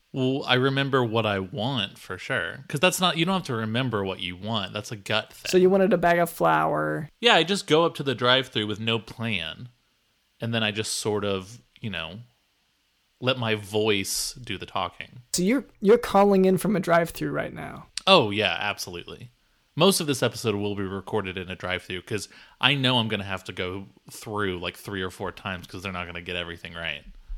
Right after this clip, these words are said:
Speaker 2: And do you think that all of those things you asked for will all be at, well, which drive-thru is it?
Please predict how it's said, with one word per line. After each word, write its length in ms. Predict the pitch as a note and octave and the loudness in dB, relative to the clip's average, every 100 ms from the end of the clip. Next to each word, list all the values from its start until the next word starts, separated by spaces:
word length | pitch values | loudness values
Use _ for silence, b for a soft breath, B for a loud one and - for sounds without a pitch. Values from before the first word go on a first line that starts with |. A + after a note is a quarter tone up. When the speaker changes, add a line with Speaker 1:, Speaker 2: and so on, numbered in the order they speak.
| - - _ _ _ _ - | -12 -16 _ _ _ _ 2
Speaker 2:
And 100 | F#3+ | 4
do 60 | G#3 | 6
you 80 | B3+ | 4
think 280 | - C4+ C#4 | 0 0 2
that 240 | G#3+ - _ _ - | 2 0 _ _ 2
all 220 | F3 G3+ | 6 8
of 80 | G3 | 10
those 220 | G3 F3 | 8 8
things 260 | G3 F#3 | 4 4
you 180 | F3+ F3+ | 6 6
asked 320 | E3 E3+ F3 | 6 2 0
for 280 | - G3+ G#3 | -2 2 6
will 160 | F#3+ D#3+ | 6 6
all 200 | E3+ F3+ | 8 8
be 240 | F3+ E3+ | 8 6
at, 380 | F3 E3+ D#3+ - _ _ - | 6 4 -2 -8 _ _ 4
well, 120 | F3+ | 6
which 240 | A#3+ - | 6 4
drive-thru 480 | F#3+ F#3+ F#3+ F3 E3+ | 6 6 6 2 2
is 180 | F3+ E3 | 2 0
it? 240 | C#3+ - | -6 -10